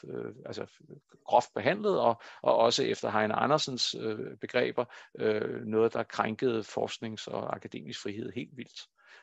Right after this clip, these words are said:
Så, øh, blandt andet blev hun idømt kontorarrest. Altså det her, øh, vi, jeg taler om det her med bevægelsesfrihed, det gør Heine Andersen også. Altså, øh, stavnsbåndet, det har vi hørt om, ikke? Øh, det er, når man kan bestemme, om folk de må gå,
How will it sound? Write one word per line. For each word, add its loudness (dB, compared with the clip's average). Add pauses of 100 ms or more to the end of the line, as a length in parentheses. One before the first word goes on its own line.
Så, 4 (360)
øh, -4
blandt 8
andet 8
blev 6
hun 2
idømt 2 (240)
kontorarrest. 2
Altså 4
det 2
her, 6
øh, -10
vi, -8 (120)
jeg 2
taler 2
om 0
det 4
her 4
med 0
bevægelsesfrihed, 0
det -4
gør 4
Heine 0
Andersen -2
også. -2 (360)
Altså, 2 (280)
øh, 8 (280)
stavnsbåndet, 4
det 4
har 6
vi -4
hørt 6
om, -2
ikke? -4 (240)
Øh, 6 (340)
det 6
er, 6
når 4
man 0 (100)
kan 0
bestemme, 0
om -8
folk 2
de -8
må -2
gå, 0